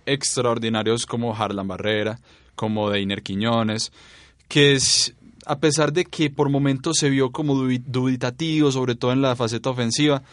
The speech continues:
pudo demostrar lo grande que es, que está para grandes cosas en esta liga.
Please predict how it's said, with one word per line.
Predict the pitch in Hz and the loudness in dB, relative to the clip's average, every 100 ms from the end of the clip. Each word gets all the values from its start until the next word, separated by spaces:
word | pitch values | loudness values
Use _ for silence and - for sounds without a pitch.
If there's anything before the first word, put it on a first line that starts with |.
| - - _ | -20 -20 _
pudo | 135 135 | 0 2
demostrar | 147 135 123 127 120 117 113 _ _ _ _ _ _ | 4 2 0 2 2 2 -2 _ _ _ _ _ _
lo | 139 147 - | 0 0 0
grande | 139 139 156 160 160 160 | -4 0 2 2 -2 -4
que | 127 110 110 110 | -2 0 2 2
es, | 143 - - - - | 0 -4 -6 -12 -4
que | 123 | -2
está | 110 - - | 0 0 0
para | 139 120 | 0 0
grandes | 117 120 135 135 | 0 0 0 -2
cosas | - 131 127 | -2 -4 -2
en | 117 | -2
esta | 110 - 131 | -2 -2 -2
liga. | 131 123 120 | 0 0 -2